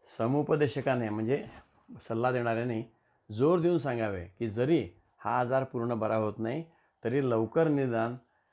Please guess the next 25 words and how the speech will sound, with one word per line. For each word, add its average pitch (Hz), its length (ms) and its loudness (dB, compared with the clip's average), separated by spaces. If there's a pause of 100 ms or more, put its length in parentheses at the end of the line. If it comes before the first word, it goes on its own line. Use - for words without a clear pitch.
(400)
योग्य 143 300 0
उपचार 113 440 2 (440)
व 113 100 -2
कायमस्वरूपी 135 880 0
सातत्यपूर्ण 123 800 -4 (680)
प्रतिबंधक 135 540 0
उपचार 123 540 0 (720)
व 123 80 0
संधिसाधू 151 600 2
आजारापासून 139 600 0
प्रति-, 127 340 -4
प्रतिबंध 143 520 -6
करण्यासाठी 120 580 -6
करायच्या 110 420 -4
उपाययोजना 98 540 -2 (580)
यांनी 139 200 0
सुखी 135 340 -4
आयुष्य 117 340 2
वाढते. 104 420 -2 (1000)
जीवनमान 156 480 2
आणि 135 220 -4
आयुर्मान 131 440 2
कसे 139 300 0
व-, 131 220 2
वाढवावे 127 640 2